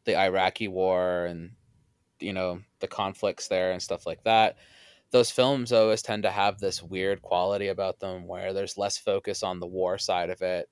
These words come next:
and there's more focus on, like, people over there just not being in a place they should be and that kind of stuff. And I think she does a better job of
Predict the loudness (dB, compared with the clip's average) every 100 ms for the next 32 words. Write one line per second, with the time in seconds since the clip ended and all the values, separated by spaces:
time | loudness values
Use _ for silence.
0 | -8 -8 -6 -8 -10 -8 -4 -4 -4 -4
1 | -2 -4 -4 -4 -4 -6 -8 -6 -8 -10
2 | -18 -20 _ _ _ _ _ _ -16 -16
3 | -14 -8 -4 -2 0 0 0 0 0 0
4 | -2 -6 -10 -10 -10 -6 -2 -2 -2 -4
5 | -4 -6 -12 -18 _ _ _ _ -6 -6
6 | 0 0 0 -2 -4 -6 -8 -10 -8 -6
7 | -4 -6 -6 -10 -10 -10 -8 -2 0 0
8 | -4 -12 -14 _ _ _ _ _ _ _
9 | _ 0 2 2 2 4 4 2 0 2
10 | 0 0 0 0 0 -4 -8